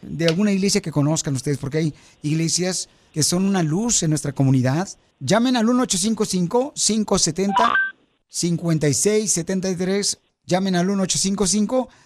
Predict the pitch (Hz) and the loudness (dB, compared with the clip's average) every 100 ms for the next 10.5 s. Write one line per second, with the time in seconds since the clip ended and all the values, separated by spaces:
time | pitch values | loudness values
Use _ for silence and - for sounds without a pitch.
0 | - - 214 214 196 - - 185 175 190 | -8 0 2 2 2 0 0 -2 0 0
1 | 180 156 151 139 127 175 160 156 147 151 | 0 0 0 0 0 0 -2 -2 -2 -2
2 | 190 220 - - - - 214 294 320 302 | -2 -2 -4 -12 -14 -2 2 2 2 0
3 | 262 240 226 214 202 - 196 190 196 - | 0 0 -2 0 0 0 0 0 -2 -4
4 | 139 147 160 160 175 147 143 113 139 135 | -2 0 0 0 -2 -2 -4 -2 0 0
5 | 131 110 127 131 135 131 110 95 _ _ | 0 0 2 4 4 2 0 -2 _ _
6 | 180 220 254 220 180 226 208 226 220 226 | -2 0 0 -2 -2 -2 -2 -2 0 -2
7 | 226 - 180 170 190 208 220 220 208 180 | -2 -2 -2 -2 -2 0 0 0 0 0
8 | 202 202 185 190 208 196 165 143 151 156 | 0 0 0 0 0 0 -2 -2 -2 -4
9 | - 156 156 156 156 190 175 185 196 185 | -8 -4 -4 -2 -2 0 2 2 2 0
10 | 156 180 208 240 | 0 0 0 -2